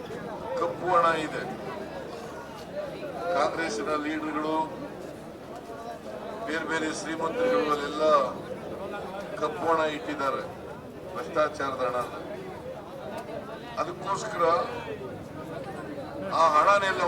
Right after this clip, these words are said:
ವಾಪಸ್ ತಗೊಬರ್ತೀನಿ ನಾನು. ಆ ನೂರು ದಿನಗಳಲ್ಲಿ ವಾಪಸ್ ತಗೊಬಂದು ಎಲ್ಲರ ಅಕೌಂಟ್‌ಗಳಿಗೆ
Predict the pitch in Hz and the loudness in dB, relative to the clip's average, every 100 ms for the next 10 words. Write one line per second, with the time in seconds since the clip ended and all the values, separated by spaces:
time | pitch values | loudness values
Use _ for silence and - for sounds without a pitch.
0 | 160 156 254 285 - 196 - - - 302 | 6 6 6 4 4 2 2 0 -2 -4
1 | - - - - 190 208 208 - - - | -2 0 0 -4 -8 -8 -8 -8 -8 -8
2 | - - - - - - - - - - | -8 -8 -8 -10 -10 -10 -10 -10 -8 -8
3 | - 302 - - - - - - - - | -8 -4 -4 -4 -6 -6 -8 -8 -8 -4
4 | - 160 196 196 - 170 208 226 214 190 | 6 10 12 10 8 0 2 2 0 -2
5 | 180 190 185 185 180 170 160 160 165 165 | -4 0 2 2 2 2 4 4 2 -2
6 | 165 151 156 147 - 123 - - - - | 0 0 0 0 -2 -6 -8 -10 -12 -10
7 | - - - - - - - - - - | -10 -8 -8 -6 -6 -6 -8 -6 -6 -6
8 | - - 190 180 196 208 214 202 180 185 | -6 -4 0 2 2 2 8 10 10 8
9 | - 180 180 180 180 175 | 8 8 4 4 4 2